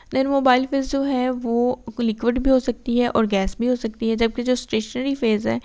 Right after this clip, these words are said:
वो सॉलिड या लिक्विड हो सकती है, क्योंकि गैस जो है वो, ए, कहीं भी स्टेशनरी नहीं हो सकती, लेकिन लिक्विड जो है वो किसी सॉलिड के ऊपर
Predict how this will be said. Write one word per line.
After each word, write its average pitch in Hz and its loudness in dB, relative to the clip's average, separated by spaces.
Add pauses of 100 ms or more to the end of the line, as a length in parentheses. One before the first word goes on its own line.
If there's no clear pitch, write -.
(460)
वो 226 2
सॉलिड 226 0
या 220 4
लिक्विड 202 -2
हो 196 -4
सकती - -8
है, 214 -2
क्योंकि 220 -2
गैस 220 0
जो 254 2
है 247 2
वो, 240 0
ए, 214 0
कहीं 214 0
भी 220 -2
स्टेशनरी 214 -4
नहीं 208 0
हो 240 -2
सकती, 226 -2
लेकिन 226 0
लिक्विड 220 0
जो 247 -2
है 233 0
वो 226 -4
किसी 233 -6
सॉलिड 220 -2
के - -2
ऊपर 214 0